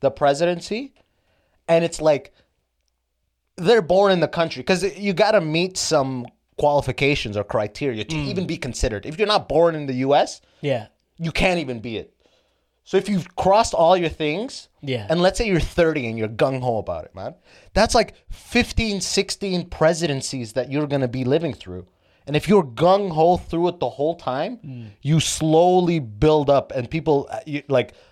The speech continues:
Speaker 1: political brand, we'll say. Your
Speaker 2: Yeah.
Speaker 1: br-, it grows with it, and you may not necessarily get it, but you'll get closer and closer. And, and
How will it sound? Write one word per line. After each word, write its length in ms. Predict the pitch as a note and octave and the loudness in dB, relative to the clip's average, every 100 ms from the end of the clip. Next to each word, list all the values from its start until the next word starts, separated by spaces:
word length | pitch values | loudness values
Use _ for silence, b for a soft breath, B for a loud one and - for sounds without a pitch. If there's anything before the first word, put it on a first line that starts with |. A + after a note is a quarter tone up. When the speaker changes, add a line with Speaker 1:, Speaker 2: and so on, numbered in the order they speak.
| b _ - | b _ -4
Speaker 1:
political 680 | D3 D3+ E3 - D3+ C3 | 2 4 2 2 0 0
brand, 760 | B2+ F#2+ C#3 C3+ C#3 C3+ A2+ F#2+ - | -2 0 2 4 4 0 -4 -12 -6
we'll 160 | A#2 | -6
say. 320 | G#2+ A#2+ F#2+ F#2 C#3 | -4 -4 -4 -8 -2
Your 160 | C#3 | 0
Speaker 2:
Yeah. 120 | C3 | 0
Speaker 1:
br-, 60 | A#2+ - _ - | -4 -14 _ -4
it 180 | D#3 | -4
grows 480 | A2+ C#3 D3+ D#3+ D3 | 0 2 4 4 2
with 160 | C#3 D3+ | -2 0
it, 200 | A#3+ - B B | 0 -2 B B
and 140 | G#3 A#3 | 0 4
you 60 | |
may 140 | A#3 B3 | 4 4
not 180 | A#3+ A3 | 4 4
necessarily 540 | F#3+ F3+ - F#3 E3+ | 2 0 4 4 4
get 220 | C3 - | 4 2
it, 180 | A3 - | 2 -2
but 180 | D3 D3 | 0 0
you'll 140 | D#3 D3+ | 2 2
get 200 | D#3+ - | 2 -2
closer 380 | - C#3+ D#3+ C#3+ | -4 -2 0 -4
and 120 | A2 | -2
closer. 360 | C3+ C#3 A#2+ G2+ | -2 0 0 -4
And, 120 | G2 - | -4 -6
and 300 | B2+ A#2 | -6 -6